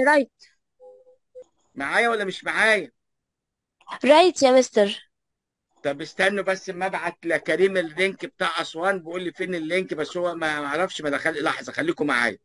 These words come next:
Speaker 2: الاول، معلش يا رضوى، هن-، يا رضوى، قري معايا الجمله تاني.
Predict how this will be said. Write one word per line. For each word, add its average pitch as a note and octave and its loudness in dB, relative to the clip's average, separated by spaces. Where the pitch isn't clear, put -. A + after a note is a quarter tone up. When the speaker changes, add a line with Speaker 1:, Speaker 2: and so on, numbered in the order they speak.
Speaker 2:
الاول، F#3+ 6
معلش F3+ 4
يا F3 8
رضوى، E3+ 4
هن-، F3+ 4
يا E3 2
رضوى، F#3 0
قري F#3+ -2
معايا F#3 2
الجمله F#3+ -4
تاني. E3+ -4